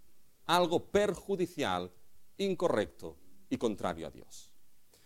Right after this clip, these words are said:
Y a veces se utiliza para hablar de hacer los deseos del diablo, a veces se utiliza para hablar de lo, cumplir los propios deseos de uno mismo,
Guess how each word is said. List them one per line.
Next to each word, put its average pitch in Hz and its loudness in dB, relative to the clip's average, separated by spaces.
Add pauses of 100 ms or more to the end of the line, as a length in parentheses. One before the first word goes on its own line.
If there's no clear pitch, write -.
(840)
Y 110 2
a 110 6
veces 170 8
se - 6
utiliza 175 10
para 147 10
hablar 139 8
de 147 8
hacer 156 8
los 127 4
deseos 110 2
del 87 0
diablo, 139 4 (440)
a 104 4
veces 147 8
se 165 4
utiliza 151 8
para 147 6
hablar 135 8
de 131 8
lo, 113 8 (160)
cumplir 160 12
los 135 4
propios 135 8
deseos 120 6
de 107 2
uno 98 4
mismo, 147 6